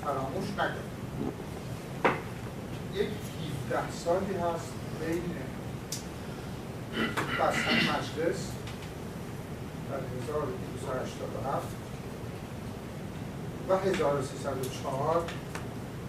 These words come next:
یا هزار و سیصد و یک، هر کدوم می‌خواید. اگه هزار و سیصد و یک باشه، سه سال ازش کم می‌شه،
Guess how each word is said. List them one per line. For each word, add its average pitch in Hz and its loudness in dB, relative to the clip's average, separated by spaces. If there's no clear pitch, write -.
یا 196 12
هزار 160 6
و - 2
سیصد 131 -2
و - -2
یک، 151 4
هر 151 0
کدوم 139 -2
می‌خواید. 123 -2
اگه 151 0
هزار 143 0
و - -2
سیصد 147 0
و 143 0
یک 143 0
باشه، 165 0
سه 160 4
سال 160 4
ازش 143 2
کم 147 2
می‌شه، - -4